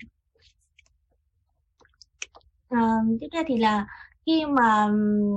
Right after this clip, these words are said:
khi mà mình lựa chọn trường thì tất nhiên là mình cũng sẽ có nhiều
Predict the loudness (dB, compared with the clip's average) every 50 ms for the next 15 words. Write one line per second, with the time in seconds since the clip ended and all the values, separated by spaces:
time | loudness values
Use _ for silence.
0 | -4 -6 -8 -4 -2 -2 0 2 2 2 2 2 2 2 4 4 4 4 4 2
1 | 0 -2 -2 0 2 2 4 4 4 2 2 0 0 -2 -4 -4 -4 -4 -4 -2
2 | 0 0 0 0 0 -2 -4 -6 -4 -2 -4 -2 0 0 0 2 2 0 2 2